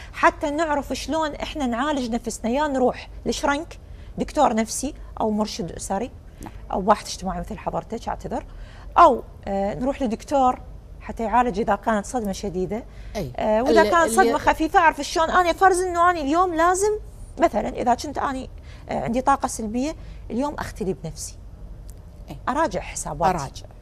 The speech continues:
Speaker 1: أستشعر النعم اللي
Speaker 2: بس
Speaker 1: أنا
Speaker 2: ما
Speaker 1: بيها.
Speaker 2: أراجعها وأني قاعدة بالبيت، لا أبدًا، أراجعها وأني أطلع.
Speaker 1: نبلش بالخفيفة،
Speaker 2: إن-،
Speaker 1: تفضلي.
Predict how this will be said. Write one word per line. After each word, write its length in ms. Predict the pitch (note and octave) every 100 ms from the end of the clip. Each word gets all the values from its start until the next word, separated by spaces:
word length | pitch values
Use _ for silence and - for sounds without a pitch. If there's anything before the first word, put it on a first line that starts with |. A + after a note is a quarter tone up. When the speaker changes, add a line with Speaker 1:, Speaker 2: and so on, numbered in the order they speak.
| - - - -
Speaker 1:
أستشعر 640 | - B3+ - F4 - G3+
النعم 300 | G#3+ G#3+ F3+
اللي 120 | F#3
Speaker 2:
بس 120 | B3 -
Speaker 1:
أنا 80 | C#4+
Speaker 2:
ما 120 | G#4
Speaker 1:
بيها. 100 | C5+
Speaker 2:
أراجعها 400 | A4+ D4 A#3+ D4
وأني 260 | C#4+ C4 B3
قاعدة 320 | A3+ G3+ G#3
بالبيت، 520 | G3 F#3 E3+ D3 - - - -
لا 240 | F3+ F3+ -
أبدًا، 360 | G3 G#3 F#3 E3 - - - -
أراجعها 540 | G#3 G3+ G3 C#4 - C4
وأني 380 | G#3+ G3+ G3 F#3+
أطلع. 260 | - - F#3 - - D4
Speaker 1:
نبلش 360 | E4+ F4+ -
بالخفيفة، 560 | - - G3 C#3+ - D#3 -
Speaker 2:
إن-، 80 | C4
Speaker 1:
تفضلي. 300 | - - F#2+